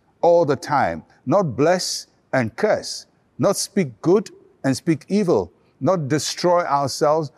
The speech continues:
but build ourselves up. And so throughout the season we are in, learn to speak words that are faith-loaded,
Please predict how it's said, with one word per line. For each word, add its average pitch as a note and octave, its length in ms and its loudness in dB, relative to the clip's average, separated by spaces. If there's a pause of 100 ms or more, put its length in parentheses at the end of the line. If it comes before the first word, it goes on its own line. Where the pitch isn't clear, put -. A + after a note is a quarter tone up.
(160)
but G#2 300 -2
build D3 360 2
ourselves A2+ 640 2
up. F#2+ 280 -2 (1300)
And D#3 160 2
so F3 120 2
throughout F#3 560 2
the E3 80 0
season E3 460 0
we C#3 160 2
are B2 180 2
in, C#3+ 300 0 (220)
learn E3 480 2
to F3+ 120 -2
speak - 360 -2
words D3 680 0 (360)
that C#3+ 340 0
are C3 220 0
faith-loaded, - 1700 -4